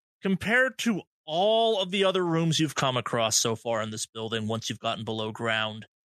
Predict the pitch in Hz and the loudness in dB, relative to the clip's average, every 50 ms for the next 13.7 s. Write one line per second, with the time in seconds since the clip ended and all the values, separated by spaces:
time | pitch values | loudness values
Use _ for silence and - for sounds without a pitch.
0 | _ _ _ _ - 160 170 - - 185 180 190 185 170 160 156 - 147 139 131 | _ _ _ _ -2 0 2 2 2 2 2 2 4 2 2 0 0 -2 0 2
1 | - - - 165 156 165 170 170 170 165 - - 170 160 160 156 156 156 151 - | 2 2 4 4 2 2 2 0 -2 -2 -2 0 0 2 2 2 2 2 2 0
2 | - - 143 139 139 135 131 123 107 - _ _ _ _ _ _ _ 117 113 120 | 0 0 2 2 2 2 2 0 -4 -8 _ _ _ _ _ _ _ -10 -4 -2
3 | 139 135 127 123 113 120 156 202 240 254 - - - - - - - _ _ - | 0 0 0 -2 0 2 2 2 4 2 2 2 2 0 0 -6 -16 _ _ -4
4 | 151 160 170 170 170 165 - 143 131 127 127 127 127 135 139 139 131 - - - | 0 0 2 2 0 -2 -2 -2 0 2 2 2 4 4 2 2 0 0 -4 -6
5 | - _ _ - - - - 123 107 101 98 92 95 - _ _ _ _ _ _ | -12 _ _ 0 0 2 2 0 0 -2 -4 -6 -10 -14 _ _ _ _ _ _
6 | _ _ - 160 214 262 - 311 - - - 247 247 233 240 226 196 185 180 175 | _ _ 0 2 4 4 4 2 0 2 2 2 2 2 2 0 2 2 2 2
7 | 170 160 - - - - - 151 151 151 151 147 - - 160 160 147 151 156 151 | 2 0 0 -2 -2 0 2 2 2 2 2 0 0 0 0 2 2 2 2 2
8 | - - - 151 139 135 - - - 151 135 123 117 101 92 - - 135 127 117 | 0 0 0 0 2 2 2 2 2 2 2 2 0 0 -2 -2 -2 -2 -2 0
9 | - 120 - - - 175 170 175 175 165 - - 135 123 113 120 117 117 117 120 | 0 2 2 4 4 2 2 2 2 0 0 -2 -4 -2 -2 -2 0 0 2 2
10 | 120 - - - 127 127 139 131 147 143 143 143 135 - _ _ _ _ _ _ | 0 -2 -4 -4 -2 -2 0 0 0 0 0 0 -2 -4 _ _ _ _ _ _
11 | _ 127 120 - 151 - - 185 156 135 147 147 147 - - 156 139 139 139 131 | _ -8 -4 -2 0 2 2 2 4 4 2 2 2 0 0 0 2 2 2 0
12 | 135 131 127 - 120 120 120 120 120 113 - - _ _ _ _ _ - - - | 0 -2 0 0 2 2 2 2 0 -2 -4 -6 _ _ _ _ _ -2 0 2
13 | 139 131 117 117 104 95 120 - - - - - - - | 2 2 2 0 0 -2 -4 -6 -8 -10 -10 -12 -14 -14